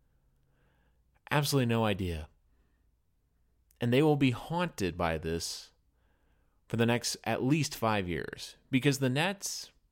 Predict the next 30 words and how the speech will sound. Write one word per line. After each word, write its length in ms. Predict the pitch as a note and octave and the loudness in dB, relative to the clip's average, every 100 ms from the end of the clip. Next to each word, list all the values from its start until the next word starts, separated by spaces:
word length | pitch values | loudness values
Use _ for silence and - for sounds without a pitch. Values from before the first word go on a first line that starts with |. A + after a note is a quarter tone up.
| _ _ _ _ _ _ _ _ - | _ _ _ _ _ _ _ _ 0
they've 160 | F#3 | 4
overcome 480 | B3 A#3 D3+ F3+ G3+ | 6 6 8 6 4
dysfunction. 640 | C#3 - B2 G2+ - F2 F#2+ | 2 0 0 0 0 -2 -2
They've 200 | F3 F#3 | -2 0
been 140 | F#3+ | 0
as 160 | F3 E3 | 0 -2
dysfunctional 840 | D3+ - D3+ E3+ D#3 E3+ E3+ D#3+ - | -2 2 2 2 -2 -2 -2 -4 0
as 200 | C3 A#2+ | 0 0
the 140 | A2 | 0
Knicks, 580 | G#2 C3 - - - - - | 0 0 -2 -4 -6 -8 -6
you 140 | A2+ | -4
could 140 | G#2+ G2+ | 0 0
make 180 | F2 | 0
the 60 | E2 | -2
case. 500 | - D2+ C2+ - - _ _ _ _ _ _ _ _ _ _ - | -6 -8 -8 -12 -18 _ _ _ _ _ _ _ _ _ _ -4
Yet 160 | A2+ A#2+ | -2 2
they've 180 | C3+ D3+ | 2 4
done 140 | D#3 | 4
all 160 | D#3 D#3 | 4 4
the 80 | |
right 200 | D3+ D#3 | 2 2
things. 760 | D3+ D#3 C#3 F2 - - - - _ _ _ _ _ _ _ - | 0 -2 -2 -4 -8 -10 -12 -16 _ _ _ _ _ _ _ -2
The 100 | A#2 | 0
Knicks 240 | E3 - | 2 2
this 200 | D3+ - | 2 4
year 100 | D#3 | 2
basically 460 | C3+ C#3 C#3 C#3 B2 | 4 2 0 -2 -2
tanked 420 | - - C#3 C#3 | -4 -4 -2 0
the 60 | |
season, 540 | C3+ C#3 C#3 F#2 C#2+ | 0 2 2 0 -4